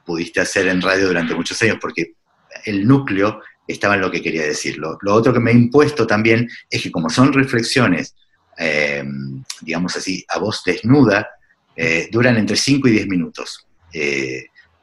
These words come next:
son pequeñas pastillas, porque soy yo solo, eh, hablando de esto. Y, y de lo que hablo son de los temas que tienen que ver con el branding, con la comunicación, con el diseño, con la sociedad en general. Eh,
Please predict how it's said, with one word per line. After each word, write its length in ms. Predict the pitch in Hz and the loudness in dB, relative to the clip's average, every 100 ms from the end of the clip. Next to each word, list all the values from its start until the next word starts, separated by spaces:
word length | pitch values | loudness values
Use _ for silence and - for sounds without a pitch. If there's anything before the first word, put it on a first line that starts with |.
| _ _ | _ _
son 420 | - 101 98 92 | -4 -2 -2 -4
pequeñas 360 | 95 104 117 117 | -2 0 2 0
pastillas, 800 | - - 120 90 85 85 - _ _ _ | -4 -2 -2 0 -2 -2 -10 _ _ _
porque 200 | 85 113 | -10 -4
soy 180 | - 123 | 2 4
yo 100 | 120 | 4
solo, 600 | 135 139 131 127 135 - - _ | 4 4 6 4 0 -8 -20 _
eh, 680 | - 87 82 80 78 73 69 - | -2 0 0 -2 -4 -6 -10 -10
hablando 400 | 82 85 95 90 76 | -6 -2 -2 -2 -2
de 80 | |
esto. 320 | 69 - 69 - - - - _ | -4 -8 -14 -14 -18 -20 -20 _
Y, 260 | 123 120 139 | 0 4 4
y 40 | |
de 100 | 127 | 6
lo 100 | 131 | 4
que 100 | 143 | 4
hablo 200 | 165 180 | 4 4
son 200 | 170 160 | 4 2
de 60 | 147 | 4
los 120 | 120 | 2
temas 200 | 151 147 | 2 0
que 80 | 143 | 2
tienen 220 | 131 147 | 2 4
que 60 | 123 | 4
ver 120 | 120 | 4
con 120 | 120 | 2
el 80 | 95 | 0
branding, 460 | 117 165 156 139 143 | 2 2 2 2 0
con 140 | 95 | 0
la 80 | 85 | -2
comunicación, 680 | 82 - - - 147 156 143 | -6 -12 -8 -2 2 4 2
con 160 | - 73 | 0 -6
el 100 | 69 | -8
diseño, 680 | - - 147 147 123 113 110 | -8 0 2 4 4 2 0
con 140 | - | -4
la 80 | 73 | -6
sociedad 580 | - - - 92 123 110 | -4 -6 -4 0 2 2
en 100 | 80 | -2
general. 560 | - 69 82 117 113 - _ - _ _ | -8 -8 -2 0 0 -4 _ -20 _ _
Eh, 640 | 78 76 76 71 69 65 | -6 -2 0 0 -2 -6